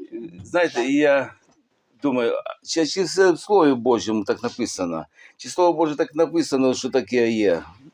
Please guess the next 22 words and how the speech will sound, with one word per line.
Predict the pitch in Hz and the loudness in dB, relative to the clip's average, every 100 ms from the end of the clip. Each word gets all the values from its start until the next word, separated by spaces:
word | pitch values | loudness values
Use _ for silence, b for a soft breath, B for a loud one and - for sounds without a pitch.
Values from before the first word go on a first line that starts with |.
| _ | _
Що | - 120 | -8 -6
все | 107 - 123 | -4 0 0
добре, | 104 127 113 | 2 0 0
добре, | 110 143 117 110 | 0 0 2 -2
добре, | 120 101 | -4 -6
добре. | 92 92 80 69 - B B B B _ _ 247 _ - _ _ - - _ _ | -6 -6 -6 -14 -18 B B B B _ _ _ _ -20 _ _ -20 -20 _ _
Є | 120 160 165 | 0 4 4
такі | 131 127 139 | 2 0 0
щас | 139 135 - | 0 -2 -2
багато | 131 143 135 131 127 104 107 113 104 - | 2 4 4 4 4 0 -8 -8 -8 -8
різних | 127 143 139 131 170 - - - _ - _ _ | 0 4 4 4 0 -2 -10 -14 _ -20 _ _
течій | 170 170 143 131 | -2 0 0 -2
в | 113 | -4
християнстві, | - 110 - 139 165 147 127 | -10 -16 -4 2 2 2 -4
всі | 107 131 | -8 -4
називають | 123 110 117 | -4 0 -2
себе | 104 117 | -2 -6
християнами. | 107 120 - 147 160 147 135 - b b b b - | -6 -12 -2 2 2 2 0 -2 b b b b -2
І | |
я | 165 | 2
якось | 156 139 139 - - - - | 4 2 -2 -4 -14 -16 -6
один | 120 139 131 120 | -2 0 0 -2